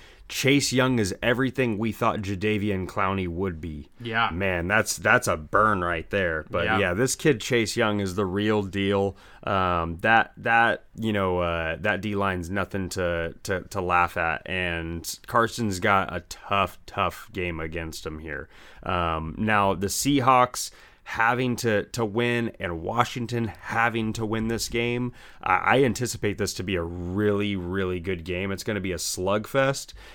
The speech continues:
Speaker 1: and I, I don't know. I, I, I don't know if Carson's gonna be able to have one of those big performances against this defense, um, but again, Carson is one of those guys that is one of those must-start guys, uh, depending on your options,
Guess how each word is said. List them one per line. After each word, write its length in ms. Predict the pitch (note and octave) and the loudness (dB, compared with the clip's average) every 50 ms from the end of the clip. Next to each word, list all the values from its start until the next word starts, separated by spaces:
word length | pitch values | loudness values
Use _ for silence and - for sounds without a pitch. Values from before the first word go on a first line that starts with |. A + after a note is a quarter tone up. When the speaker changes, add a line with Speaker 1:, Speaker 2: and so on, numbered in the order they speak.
| - - | -14 -10
Speaker 1:
and 720 | - - G#2 F#2 F#2 F#2 F2+ F2+ F2+ F2+ F2 F2 E2+ - - - - | -6 -2 0 0 0 0 0 0 -2 -2 -2 -2 -4 -4 -6 -10 -6
I, 200 | - A2 G2 - - | -6 -4 -4 -4 -8
I 280 | - - - - G2+ B2 | -12 -12 -4 -2 0 0
don't 160 | D3 D#3 D3+ | 0 2 2
know. 140 | E3 E3 A2 | 2 2 4
I, 160 | G2 A2 A2+ | 4 2 2
I, 240 | - - A2+ - - | 2 2 2 0 2
I 140 | - G#2+ B2 | 0 2 2
don't 100 | B2+ C#3 | 4 4
know 80 | C#3+ C#3+ | 4 2
if 100 | B2+ - | 0 2
Carson's 440 | - C#3+ C3+ B2 - C3+ B2 A2 G#2+ | 2 2 2 4 2 -2 -2 0 0
gonna 180 | B2+ B2 A2+ | 0 0 0
be 140 | G#2+ B2 B2+ | 0 2 2
able 180 | A#2+ A2 A#2+ A2+ | 4 4 4 4
to 300 | A2 G#2+ G#2+ G#2 G2+ - - - - _ | 4 4 4 4 2 -2 -10 -20 -20 _
have 260 | - B2 B2 B2+ A2+ | -2 0 0 2 2
one 160 | A#2 B2+ B2 | 2 2 2
of 40 | A#2 | 2
those 200 | A2 G#2 G2 F#2 | 2 2 2 0
big 420 | F2 F2 E2 - A#2+ C#3 C#3 C3 - | -2 -6 0 2 2 2 2 0 -2
performances 640 | D#3+ D3 - - D3 D3 D3 C#3+ - D3 C#3+ C3 | -4 -2 -2 0 0 0 0 0 -2 -4 -4 -2
against 260 | D3 C#3+ D3 C#3+ - - | -2 -2 -2 -2 -2 -4
this 180 | D3+ C#3 - | -4 -4 -4
defense, 640 | - D#3 D3+ - - D#3 D#3 D#3+ D#3+ - - - - - - - - - | -4 -6 -4 -2 0 0 0 0 -2 -4 -6 -8 -8 -12 -20 -20 -12 -4
um, 500 | - G#2 G2 F#2+ F#2 F2+ F2 F2 F2 E2+ - - | -2 0 2 2 2 2 0 0 -2 -4 -4 2
but 320 | - G#2+ G#2 G2+ - - _ _ _ | 4 4 4 4 2 -2 _ _ _
again, 640 | A2 A2+ G2+ F#2+ A2+ A#2+ A#2+ A#2 A2+ A2 A2 G#2 - - | -4 -4 -2 0 0 2 2 2 2 0 -2 -4 -6 -6
Carson 520 | - A#2 A#2 A#2 A2 - A#2 A2 G#2+ G2+ | 0 2 2 2 2 0 -4 -4 -4 -4
is 400 | - - G#2+ A2 A2 A2 G2+ G2+ | -4 -2 0 0 2 2 0 0
one 160 | G2 G#2+ G#2+ | 0 0 0
of 60 | G#2 | 2
those 200 | G2+ G2 F#2+ F2+ | 0 0 0 -2
guys 300 | F2 G2+ G2 F#2+ G2 F2 | -2 -2 0 0 0 -2
that 100 | F#2+ F#2 | -2 -2
is 160 | F#2 F#2 F2+ F2 | -2 -4 -4 -2
one 160 | F#2+ G2 F#2+ | -2 -2 -2
of 60 | F#2+ | -2
those 200 | F#2 F#2 F2+ F2 | -2 -4 -4 -4
must-start 600 | F2 F2+ F2+ F2+ - - - F#2 F2+ - - - | -4 -4 -4 -4 -6 -4 -4 -4 -4 -4 -4 -6
guys, 500 | F#2 F2 E2+ E2 E2 E2+ E2 E2 D#2+ - - - - - - | -4 -4 -4 -4 -4 -4 -6 -6 -8 -12 -14 -18 -20 -16 -10
uh, 160 | - F2+ F#2 | -6 -6 -4
depending 380 | F2 - - - G2+ G#2 G2+ G2+ | -4 -6 -4 -2 -2 0 0 0
on 120 | G2+ G2+ | 0 2
your 140 | G2+ G2+ G2 | 2 4 4
options, 480 | F2+ F2 - - - D2+ D2+ D2+ - | 2 0 -2 -6 -10 -10 -8 -10 -10